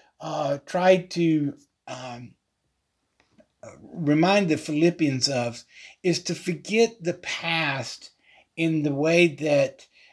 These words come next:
uh, it holds us down and slows us down. He, he says this, "Brothers and sisters, I do not consider myself yet to have taken hold of it, but one thing I do, forgetting what is behind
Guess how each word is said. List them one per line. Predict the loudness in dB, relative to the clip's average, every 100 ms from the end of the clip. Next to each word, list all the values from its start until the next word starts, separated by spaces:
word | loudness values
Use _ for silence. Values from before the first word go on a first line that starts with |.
| _ -10
uh, | -8 -4
it | -2 0
holds | 2 2 2
us | -4 -6
down | -6 -8 -6 -6
and | -8
slows | -6 -2 -2 -4
us | -6
down. | -4 -2
He, | -2
he | -4 -6 -4
says | -2 0 0 0
this, | 0
"Brothers | 0 -4 -2 -2 0
and | 0
sisters, | 2 0 0 -8 -12 -16 -20 -20 -14 -10
I |
do | -4 0
not | 2 0 0
consider | -4 -2 0 2
myself | 2 0 0 2 2 2
yet | -4 -4 -6
to | -6
have | -6
taken | -4 -4 -4 -8
hold | 0 2 2
of | 0 -4
it, | -8 -10 -18 -20 -2
but | 2 4
one | 4 2
thing | 2 4 4
I |
do, | 4 4 2 0 -4
forgetting | -6 -6 -4 -2 0 0
what | 2
is | 0
behind | -4 -8 -6 -2 -2 -2 -4